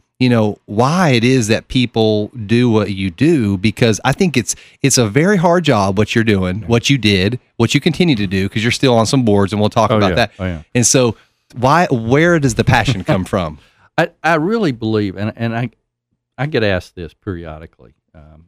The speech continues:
Speaker 2: and especially from family folks, and I think a lot of it came from the exposure in the seminary. I studied to be a Catholic priest, and, and the service piece there came there. I, I,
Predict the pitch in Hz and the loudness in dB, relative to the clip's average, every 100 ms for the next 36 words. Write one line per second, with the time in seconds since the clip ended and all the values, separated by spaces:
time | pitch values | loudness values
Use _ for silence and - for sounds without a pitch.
0 | _ 92 85 90 - - 123 - 95 87 | _ -18 -16 -14 -8 -4 -4 -4 -8 -10
1 | 82 90 87 82 78 73 71 - _ _ | -10 -10 -10 -12 -16 -18 -20 -20 _ _
2 | - 156 220 147 117 95 101 110 80 - | -8 -6 -4 -6 -6 -4 -4 -4 -8 -14
3 | - 90 87 82 87 85 85 78 - - | -16 -12 -12 -14 -12 -12 -12 -16 -14 -8
4 | 92 92 90 85 85 120 107 80 62 80 | -8 -8 -16 -18 -18 -18 -18 -18 -20 -20
5 | 87 - 98 95 87 98 90 90 - 101 | -16 -8 -6 -6 -8 -10 -12 -16 -16 -16
6 | 95 _ _ _ _ _ 107 101 101 101 | -16 _ _ _ _ _ -8 -6 -4 -6
7 | - _ 101 95 95 107 107 - 151 151 | -10 _ -14 -14 -12 -8 -8 -4 -4 -2
8 | 120 - - 110 92 - - 90 82 - | -8 -12 -8 -6 -8 -14 -10 -10 -10 -14
9 | 101 95 90 87 76 78 90 82 | -14 -12 -12 -14 -14 -14 -16 -16